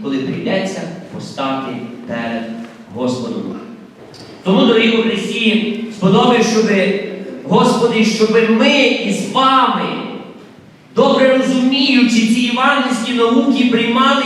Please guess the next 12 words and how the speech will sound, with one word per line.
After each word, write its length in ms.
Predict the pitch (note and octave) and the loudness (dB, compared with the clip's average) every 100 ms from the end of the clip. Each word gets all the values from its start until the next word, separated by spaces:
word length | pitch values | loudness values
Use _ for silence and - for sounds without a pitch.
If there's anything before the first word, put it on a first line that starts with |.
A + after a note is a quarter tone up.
| B3+ | -2
їх 240 | - B3+ | -2 -4
у 0 | |
своє 320 | - B3+ B3 | -4 -4 -2
серце, 720 | A#3+ C4 B3+ G#3+ - - - - - - - - - - - | -2 0 2 2 0 -4 -8 -10 -16 -20 -20 -20 -20 -20 -4
давали 480 | G3+ A3 C#4+ D4 C#4 | 0 2 2 0 0
можливість, 440 | A#3 - - C#4 | 0 -2 0 -2
щоб 220 | B3 B3+ B3+ | -2 -4 -2
це 140 | B3 | -2
Слово, 720 | A3 B3 C#4 C4+ C4 G#3 G3+ | -2 -2 2 4 4 2 0
Слово 400 | - B3 B3 A3+ | -2 -2 0 0
Боже, 600 | C4 G#3+ - - - - | 0 0 0 -2 -6 -6
проростало, 1300 | A#3 B3 A#3+ A#3 - B3 C4 B3+ - - - - | -2 0 0 0 -2 -2 2 4 2 0 -4 -8